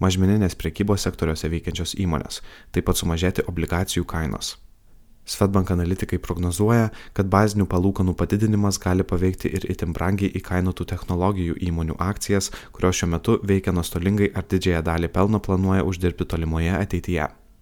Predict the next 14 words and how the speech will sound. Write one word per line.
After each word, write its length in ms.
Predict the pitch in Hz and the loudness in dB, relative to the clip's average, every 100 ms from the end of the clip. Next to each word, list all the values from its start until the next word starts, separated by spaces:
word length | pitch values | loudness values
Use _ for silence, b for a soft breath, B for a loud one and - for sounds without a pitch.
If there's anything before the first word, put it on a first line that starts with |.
| - - _ - | -20 -20 _ -6
Vis 160 | 104 117 | 0 2
dėlto 300 | 127 117 107 | 4 4 4
didžiausias 480 | 90 90 87 92 90 | 2 2 2 0 -2
investuotojų 560 | 87 85 - 87 - 85 | 0 0 0 -2 -2 -6
priešas 460 | - 101 117 110 - | -2 0 0 -2 -4
yra 220 | 98 90 | 0 2
ne 140 | 85 95 | 2 0
aplinka, 460 | 85 87 87 113 - | -2 -4 0 0 2
o 80 | 101 | 2
jie 160 | 95 | 2
patys. 460 | - 85 80 - - - _ _ _ - - | 0 -4 -6 -8 -10 -12 _ _ _ -6 -2
Tikrasis 400 | 95 95 90 92 | 2 2 2 0
investavimas 680 | 85 85 - 107 104 95 - | -2 -2 2 4 6 4 2
yra 160 | 95 | -2